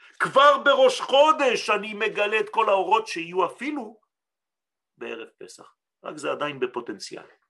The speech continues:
אבל זה נמצא, זה ישנו.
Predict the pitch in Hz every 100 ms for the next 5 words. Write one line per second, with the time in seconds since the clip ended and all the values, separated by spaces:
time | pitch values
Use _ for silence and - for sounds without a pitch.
0 | _ _ _ _ _ _ _ _ _ -
1 | - 101 113 104 104 - - - _ -
2 | 190 - 139 123